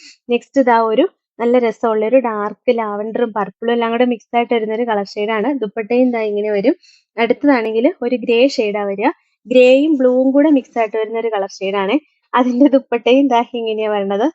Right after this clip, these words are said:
നല്ല രസാ കാണാൻ കളറുകളെല്ലാം. അടുത്തതാണെങ്കിൽ നല്ല രസമുള്ള യെല്ലോ ഷെയ്ഡാണ് വരണത്.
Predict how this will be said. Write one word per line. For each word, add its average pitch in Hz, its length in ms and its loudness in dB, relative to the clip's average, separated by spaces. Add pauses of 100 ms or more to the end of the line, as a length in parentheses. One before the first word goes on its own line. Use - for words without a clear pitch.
നല്ല 262 260 0
രസാ 262 200 -2
കാണാൻ 220 420 -4
കളറുകളെല്ലാം. 214 680 0 (420)
അടുത്തതാണെങ്കിൽ 240 880 0
നല്ല 226 220 -2
രസമുള്ള 214 460 -2
യെല്ലോ 254 460 0
ഷെയ്ഡാണ് 202 480 -4
വരണത്. 202 420 -2